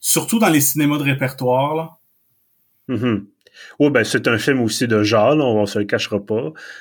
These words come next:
Speaker 2: Euh, donc, euh, ça, je serais, je serais, j'aurais été un peu surpris qu'il soit à l'affiche, par exemple, dans six salles au Mégaplex, euh, Pont-Viau seize.
Speaker 1: C'est ça, il est,
Speaker 2: Euh,
Speaker 1: je
Speaker 2: ça
Speaker 1: pense
Speaker 2: m'aurait
Speaker 1: pas qu'il est
Speaker 2: surpris.
Speaker 1: dans les gouttes d'eau, là.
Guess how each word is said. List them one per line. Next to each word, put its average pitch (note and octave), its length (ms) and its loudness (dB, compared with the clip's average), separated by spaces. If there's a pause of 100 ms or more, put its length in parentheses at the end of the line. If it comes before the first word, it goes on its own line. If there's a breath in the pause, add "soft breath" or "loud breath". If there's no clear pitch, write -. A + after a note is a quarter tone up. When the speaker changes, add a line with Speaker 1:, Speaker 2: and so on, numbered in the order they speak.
(220 loud breath)
Speaker 2:
Euh, G2 440 -10
donc, G2+ 420 -4
euh, G2 420 -6
ça, - 200 -2
je - 80 -8
serais, E3 200 -2
je - 60 -2
serais, E3 220 0
j'aurais D3+ 220 2
été F3 100 0
un G#3+ 80 2
peu G#3 100 2
surpris E3 440 0
qu'il D#3 100 -10
soit B2+ 180 2
à A#2 40 4
l'affiche, A#2 460 -2
par G#2+ 120 -2
exemple, G#2+ 460 -6 (360 loud breath)
dans A#2 160 2
six C3 220 -2
salles C3 420 2
au G#2+ 60 2
Mégaplex, A2+ 720 -2
euh, G2+ 240 -2 (220 loud breath)
Pont-Viau A2 400 0
seize. A#2 460 0
Speaker 1:
C'est D3+ 100 -2
ça, D3+ 200 2
il C3+ 120 2
est, C3+ 100 2
Speaker 2:
Euh, G#2 120 2
Speaker 1:
je G2+ 60 2
Speaker 2:
ça - 120 -2
Speaker 1:
pense D#3+ 180 0
Speaker 2:
m'aurait - 0 -
Speaker 1:
pas A2+ 80 2
qu'il A#2 80 2
est - 40 -6
Speaker 2:
surpris. D3 180 2
Speaker 1:
dans C3+ 100 2
les C3 160 4
gouttes B2 260 0
d'eau, A#2 240 0
là. G2+ 160 -8